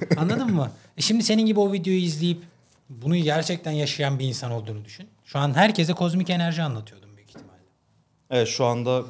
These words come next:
Speaker 2: guru olmuştum.
Speaker 1: Tabii. Kafayı
Speaker 2: Büyük
Speaker 1: falan
Speaker 2: ihtimalle.
Speaker 1: kazıdım. Böyle saçma sapan
Speaker 2: Evet.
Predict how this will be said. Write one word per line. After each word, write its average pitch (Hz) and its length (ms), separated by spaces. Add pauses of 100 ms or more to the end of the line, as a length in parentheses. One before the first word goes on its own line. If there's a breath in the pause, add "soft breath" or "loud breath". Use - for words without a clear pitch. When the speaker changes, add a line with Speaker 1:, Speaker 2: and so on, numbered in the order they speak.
Speaker 2:
guru 131 180
olmuştum. 110 540 (120)
Speaker 1:
Tabii. 135 280 (220)
Kafayı 135 320
Speaker 2:
Büyük 110 100
Speaker 1:
falan 127 140
Speaker 2:
ihtimalle. - 100 (120)
Speaker 1:
kazıdım. 110 200 (100)
Böyle 110 120
saçma 123 320
sapan 110 260
Speaker 2:
Evet. 131 240